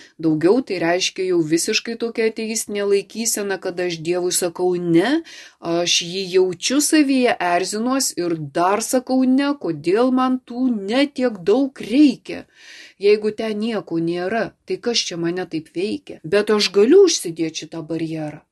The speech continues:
Net Nyčė sakė, Dievą nužudėm, kur? Sąmonėj, užsidėjom va tokį brūkšnį kaip kalaviju, vat prieš Dievą aš, e, braukiu brūkšnį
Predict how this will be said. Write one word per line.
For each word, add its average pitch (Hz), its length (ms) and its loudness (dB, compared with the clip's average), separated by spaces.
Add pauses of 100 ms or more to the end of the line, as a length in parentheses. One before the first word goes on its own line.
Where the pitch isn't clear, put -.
(140)
Net 175 280 -4
Nyčė 254 340 2
sakė, 175 400 0
Dievą 226 460 2
nužudėm, 180 720 0
kur? 185 300 -2 (120)
Sąmonėj, 165 800 0
užsidėjom 247 920 2
va 196 100 -2
tokį 196 320 -6
brūkšnį 269 560 -4
kaip 240 240 -8
kalaviju, 208 580 2 (440)
vat 269 500 2 (340)
prieš 208 300 -2
Dievą 208 420 0
aš, 175 220 -4
e, - 720 -8
braukiu 220 500 4
brūkšnį 170 520 -6